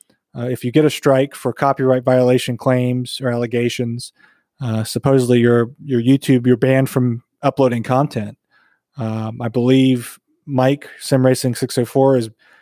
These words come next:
unable to do anything for two weeks because he received two strikes for all the, I think he said up to eight claims, uh, by Sim Dream. And, uh, if you receive a third strike, uh, you, you lose your channel. You're,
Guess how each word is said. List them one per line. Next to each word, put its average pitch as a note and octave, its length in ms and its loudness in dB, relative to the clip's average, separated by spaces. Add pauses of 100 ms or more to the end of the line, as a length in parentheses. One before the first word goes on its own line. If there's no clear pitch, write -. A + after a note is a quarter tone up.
(300)
unable C#3+ 340 4
to C3 80 2
do B2+ 200 4
anything E3+ 280 4
for D3 120 -6
two E3+ 220 2
weeks F3 260 4
because B2 260 -2
he B2+ 80 2
received B2+ 360 0
two F3 140 0
strikes A#2 520 -2
for A#2+ 260 -2
all B2+ 200 4
the, A#2+ 260 0 (420)
I C#3 80 -6
think B2+ 180 -2
he C3 60 -6
said B2+ 200 2
up A#2+ 120 0
to C3+ 80 -4
eight C3 280 0
claims, B2+ 680 0 (260)
uh, B2 160 -6
by A#2 160 0
Sim B2 260 0
Dream. A#2 440 0 (720)
And, A#2 360 -4
uh, A#2 300 -2
if C3 180 -4
you B2 100 0
receive A#2+ 300 2
a A2+ 60 -4
third G3 300 2
strike, C3+ 420 2 (460)
uh, C3+ 120 0
you, C3 260 0
you D3 200 2
lose C#3+ 340 4
your C#3 100 4
channel. C3+ 560 0
You're, B2 180 -2